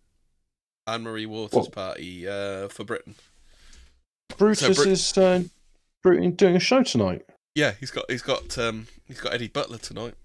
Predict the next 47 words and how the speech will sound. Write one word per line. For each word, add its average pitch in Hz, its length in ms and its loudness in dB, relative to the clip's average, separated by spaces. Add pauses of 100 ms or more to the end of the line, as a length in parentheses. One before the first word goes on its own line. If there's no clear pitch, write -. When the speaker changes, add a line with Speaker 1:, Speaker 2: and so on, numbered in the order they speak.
Speaker 1:
from, 107 320 -14
for - 240 -12
Britain. 117 380 -10
Speaker 2:
Cool, 240 260 6
I'll 110 80 6
have 139 100 2
to - 160 -8
tune 165 260 6
into 214 260 6
that. 123 220 6
So, 160 240 8 (140)
uh, 147 100 10 (140)
yeah, 240 220 12
f-, 165 140 6
uh, - 40 6
it 147 280 8
Speaker 1:
I - 40 2
Speaker 2:
is 165 280 10
a 196 40 8
Speaker 1:
thought - 40 2
I - 20 -8
s- - 0 -
Speaker 2:
plug 156 260 6
for - 120 -4
Brutus. 127 680 8 (220)
Speaker 1:
Yeah. 127 180 0 (960)
So - 160 -4
we'll 139 140 -2
put 151 180 0
a 139 40 -2
pin 135 180 -4
it 113 100 0
in, 117 220 -8
pin 127 160 -10
it 98 100 -6
in 110 80 -12
there 113 160 -6
so 117 140 -10
we 117 60 -10
can 120 60 -14
go 117 100 -12
and 113 80 -10
watch - 180 -14
Brutus's - 380 -10
show. - 200 -10 (480)
<laughs> - 120 4 (1300)
Speaker 2:
Yeah, 196 320 10